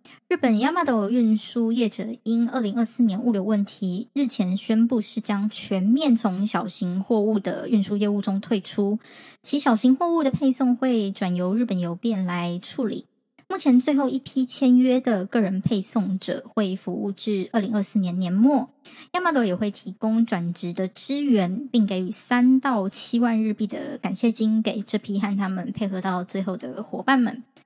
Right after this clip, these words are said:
这边也补充一下，日本 Yamato 运输业者就是我们台湾这边熟知的黑猫宅急便。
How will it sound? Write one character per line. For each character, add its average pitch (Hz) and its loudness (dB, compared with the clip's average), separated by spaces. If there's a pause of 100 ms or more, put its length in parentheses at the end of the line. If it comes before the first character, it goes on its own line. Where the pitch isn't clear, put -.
(180)
这 - -8
边 311 0
也 277 4
补 214 -4
充 240 -2
一 202 -4
下， 240 -4
日 262 -4
本 208 -4
Yamato 202 -4
运 196 -2
输 - -6
业 202 -4
者 - -10
就 220 -12
是 - -12
我 185 -8
们 226 -8
台 190 -10
湾 185 -4
这 190 -6
边 190 -4
熟 190 -6
知 233 -8
的 226 -8
黑 233 0
猫 254 2
宅 185 -6
急 185 -12
便。 233 -4